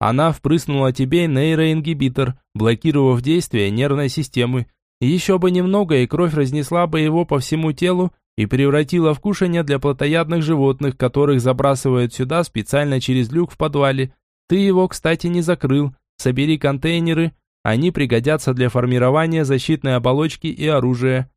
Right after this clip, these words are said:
Снова приступил к обычной нудной разъяснительной работе долгожданный товарищ. Закончив под утро всю подготовку к встрече врагов и расчистив проход на верхний этаж, Олег решил немного поспать.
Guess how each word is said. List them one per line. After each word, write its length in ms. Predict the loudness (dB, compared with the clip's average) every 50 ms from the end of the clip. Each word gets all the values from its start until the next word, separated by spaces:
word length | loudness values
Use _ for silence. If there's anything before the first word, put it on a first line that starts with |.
| _ _ _ _ _ -16
Снова 380 | -12 -6 -2 0 2 2 2 2
приступил 540 | 0 0 -2 -2 -2 -4 -2 0 -2 -2 0
к 80 | -2
обычной 500 | -4 -2 -2 -4 -4 -4 -4 -4 -4 -2
нудной 340 | 0 0 0 0 0 0 0
разъяснительной 760 | 0 0 0 -2 -4 -4 -2 -4 -4 -2 -2 -2 -2 0 0
работе 440 | 0 0 0 0 -2 -2 0 -2 -4
долгожданный 680 | -2 -2 -4 -4 -4 -4 -4 -2 0 0 0 0 0
товарищ. 600 | 0 0 0 2 2 0 0 -2 -4 -10 -12 -14 -16 _ _ _ _ _ _ _ _ -4
Закончив 600 | -2 0 0 0 0 0 0 0 0 -4 -4 -2
под 200 | -2 -2 -2 -2
утро 260 | -2 -2 0 -2 -2
всю 160 | -2 -2 -4
подготовку 720 | -2 -2 -2 0 0 -2 0 0 -2 -2 -2 -2 -2 -2
к 40 | -2
встрече 400 | -4 -6 -2 -2 -2 0 0 0
врагов 540 | 2 2 2 0 0 0 -2 -2 -4 -8 -18 _ _ _ _ _ -4
и 80 | 0
расчистив 580 | 2 2 2 2 0 0 -2 -2 0 0 -2 0
проход 400 | 2 0 0 2 2 0 0 2
на 100 | 0 0
верхний 440 | 2 2 2 0 0 -2 -4 -4 -2
этаж, 360 | -2 0 0 0 -2 -4 -12 _ _ _ _ _ -4
Олег 300 | 0 2 2 2 2 0
решил 260 | -2 -4 -2 -2 -2
немного 420 | 0 0 0 0 0 0 0 0 0
поспать. 560 | 0 -2 -4 -4 -2 -2 -4 -4 -4 -10